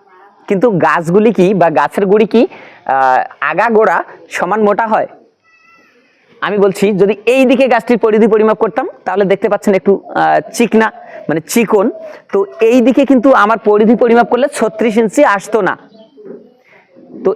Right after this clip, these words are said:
এক্ষেত্রে পুরো গাছটাকে আমি পরিধি ছত্রিশ ইঞ্চি হিসেবে চালাই দিতে পারি না। তো এক্ষেত্রে আরও মানটি সঠিক করার জন্য আমরা কি করতে পারি? এক্ষেত্রে আমরা করব এই গাছটির বিভিন্ন জায়গায় পরিধি পরিমাপ করব। আপনি যত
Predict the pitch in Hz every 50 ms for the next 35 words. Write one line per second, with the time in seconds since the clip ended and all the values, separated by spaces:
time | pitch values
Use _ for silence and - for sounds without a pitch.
0 | - 208 220 - - 277 - - 285 - - 220 233 262 285 277 247 262 247 -
1 | - 262 - 269 254 254 262 247 - - _ - 220 208 220 240 226 208 262 254
2 | - - 214 - - 226 240 208 240 240 202 247 226 202 190 240 208 233 - 240
3 | 220 233 226 208 226 202 240 - 233 226 220 214 208 202 202 - - _ _ _
4 | _ _ - - - _ _ - 190 196 - - - - 214 214 - 269 - -
5 | 269 214 170 180 202 240 285 - - - - - - _ - 143 147 156 165 185
6 | 170 - 311 494 - - _ - - - - 202 185 180 285 247 - 269 254 247
7 | 202 226 220 226 220 277 277 - 254 226 - 240 190 - 170 143 156 - - -
8 | _ _ _ _ _ _ _ _ _ _ _ _ _ - 170 180 - 240 233 -
9 | 226 175 170 185 180 - 185 180 180 254 - - - - - - - _ _ _
10 | _ _ _ _ _ - 202 247 285 233 285 262 - - - 247 - - - _
11 | - 156 156 214 208 247 294 302 302 302 233 247 233 220 214 285 440 - - -
12 | 220 208 208 214 185 233 320 - - 233 214 202 196 196 175 - - 143 123 110
13 | - - - - - 185 190 - 262 233 160 170 202 202